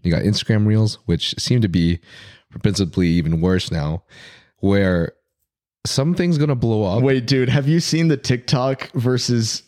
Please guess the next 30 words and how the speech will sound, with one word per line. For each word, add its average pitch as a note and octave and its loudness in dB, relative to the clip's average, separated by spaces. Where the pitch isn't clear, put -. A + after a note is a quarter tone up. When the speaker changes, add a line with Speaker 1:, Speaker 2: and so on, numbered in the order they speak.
Speaker 2:
Instagram A#2 0
Reels G#2+ 0
comments? A2 -2
And A2 0
it'll, A2+ 0
like, A2 0
show B2 0
the B2+ 0
<laughs> - -4
side E3 -2
by D#3 0
sides. - -6
Speaker 1:
I've, A#2 0
I've, C#3+ 0
I've C#3 -2
talked B2 -2
to - -4
people G2 -2
about D2+ -4
it. D#2+ -6
Yeah, G#2 2
Speaker 2:
<laughs> - 0
It's D3+ -2
Speaker 1:
yeah. B2+ 2
Speaker 2:
so F#3 -2
funny, E3+ -4
Speaker 1:
It's C#3+ 0
crazy, G#2+ 0
Speaker 2:
bro. G2+ 0
Speaker 1:
bro. G2+ 0